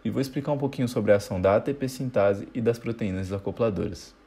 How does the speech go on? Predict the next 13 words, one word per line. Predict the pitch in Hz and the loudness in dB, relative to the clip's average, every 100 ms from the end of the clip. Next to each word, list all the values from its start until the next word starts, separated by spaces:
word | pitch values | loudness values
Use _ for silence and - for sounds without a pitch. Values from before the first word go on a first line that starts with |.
| _ _ _ _ _ _ _ _ - _ _ _ | _ _ _ _ _ _ _ _ -20 _ _ _
Os | 120 - | -8 4
prótons | 147 170 175 | 8 8 6
presentes | - 127 107 98 - | 0 0 2 -2 -4
no | |
espaço | - - 87 - | -2 2 2 0
intermembrana | 82 85 85 82 104 92 82 - - - - | -6 -4 -2 0 2 0 -2 -10 -20 -20 -8
tendem | - 101 113 | 0 6 8
a | |
voltar | 110 127 131 98 | 8 6 6 4
para | 110 | 6
a | |
matriz | 110 113 110 | 2 2 0
mitocondrial, | 104 101 110 117 113 123 78 - | -2 -2 -2 0 4 6 4 0